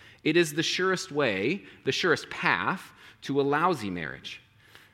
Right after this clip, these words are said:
Dan Adam Shapiro conducted a series of interviews in which he interviewed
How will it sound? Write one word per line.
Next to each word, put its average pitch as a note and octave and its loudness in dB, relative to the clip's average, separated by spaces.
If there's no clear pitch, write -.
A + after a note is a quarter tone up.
Dan E3 4
Adam D3 4
Shapiro C#3+ 2
conducted D#3 2
a C#3 2
series F3+ 4
of D3 0
interviews D#3+ 2
in C3+ -2
which C#3+ 2
he D#3+ -2
interviewed D3+ 2